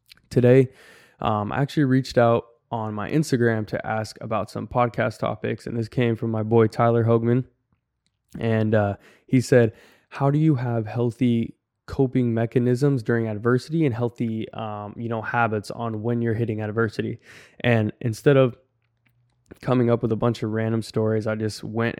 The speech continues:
ahead and I came up with three steps on how to deal with adversity in a healthy way. So, step number one, we have to realize,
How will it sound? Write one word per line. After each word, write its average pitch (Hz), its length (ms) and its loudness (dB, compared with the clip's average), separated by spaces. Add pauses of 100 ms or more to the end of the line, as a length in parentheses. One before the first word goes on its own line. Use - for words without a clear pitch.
(140)
ahead 110 440 0
and 107 140 -10
I 107 80 -8
came 117 240 -2
up 113 140 -4
with 110 160 -8
three 127 200 4
steps - 480 -2 (540)
on 107 140 -6
how 127 300 2
to 123 360 2
deal 117 300 2
with 117 180 0
adversity 123 680 0
in 104 100 -8
a 98 60 -10
healthy 110 320 -4
way. 104 240 -4 (960)
So, 101 400 -2
step - 320 -2
number 120 220 2
one, 110 260 0 (1600)
we 127 160 2
have 131 260 -2
to 143 140 2
realize, 110 640 2